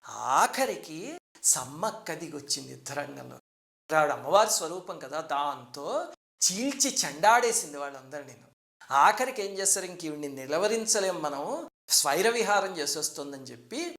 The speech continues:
ఆవిడ యుద్ధం చేస్తుంటే చాలా మందితో వెనక నుంచి వచ్చి పొడిచేశారు బల్లాలతో. దాంతో పాపం ఆవిడ ఒళ్ళంతా జల్లెడైపోయి రక్తసిక్తం అయిపోయి యుద్ధరంగం వదిలేసి అక్కడ చిలకల గుట్ట అని ఒక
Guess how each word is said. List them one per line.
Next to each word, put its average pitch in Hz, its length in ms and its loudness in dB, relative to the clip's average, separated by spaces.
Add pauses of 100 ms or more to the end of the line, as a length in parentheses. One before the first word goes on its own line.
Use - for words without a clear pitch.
(200)
ఆవిడ 165 160 6
యుద్ధం 143 280 0
చేస్తుంటే 196 720 0
చాలా 160 240 2
మందితో 147 360 -6
వెనక 156 340 -6
నుంచి 196 320 -6
వచ్చి - 240 -6
పొడిచేశారు - 840 -4
బల్లాలతో. 135 520 -10 (840)
దాంతో 165 400 0
పాపం 170 280 2
ఆవిడ 139 120 0
ఒళ్ళంతా 170 800 -2
జల్లెడైపోయి 165 840 -4
రక్తసిక్తం - 760 -2
అయిపోయి 147 680 -12 (220)
యుద్ధరంగం 202 680 2
వదిలేసి 151 440 -2
అక్కడ 233 200 -4
చిలకల 220 600 0
గుట్ట 175 260 -4
అని 151 480 -2
ఒక 151 240 -6